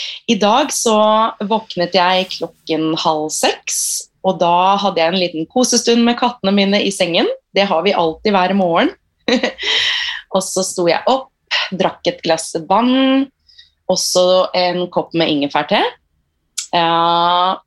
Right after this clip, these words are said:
påfølgende så trakk jeg en rune for dagen. Eh, tok en liten minimeditasjon, og så kvart over seks, da dro jeg på jobb og hadde en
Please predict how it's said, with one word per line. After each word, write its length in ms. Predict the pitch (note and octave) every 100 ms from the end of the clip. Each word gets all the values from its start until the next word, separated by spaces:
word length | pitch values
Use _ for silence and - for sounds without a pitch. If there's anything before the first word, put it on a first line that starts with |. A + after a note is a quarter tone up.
| _
påfølgende 760 | - E3 - E3 E3 G3+ D#4+
så 320 | G#4 - F#3 E3+ F3+
trakk 280 | F#3 E3 -
jeg 240 | D#3+ D#3+ E3
en 160 | F#3
rune 540 | G3 G#3 F3 C#3 C#3 G#3+
for 160 | F#3+
dagen. 320 | D#3+ C3+ E3+ F#4+ B4 _ _ _ _ _ _ -
Eh, 600 | F#3 F3 F3 E3+ F3 D#3+ _
tok 260 | - -
en 140 | F3+ D#3
liten 460 | D#3 E3+ F3 - F#3
minimeditasjon, 960 | F3 E3 E3+ E3 E3+ F3 G3+ A#3+ F#4
og 220 | - F3+ F3
så 300 | - - E3+
kvart 320 | - G3 -
over 160 | F#3 G#3
seks, 380 | A3+ A#3+ - -
da 160 | E3+
dro 240 | F3 E3 D#3+
jeg 200 | D#3+ E3
på 160 | F#3 D3+
jobb 240 | D#3+ D#3+
og 180 | - E3
hadde 320 | E3+ - D#3+
en 200 | E3+ E3+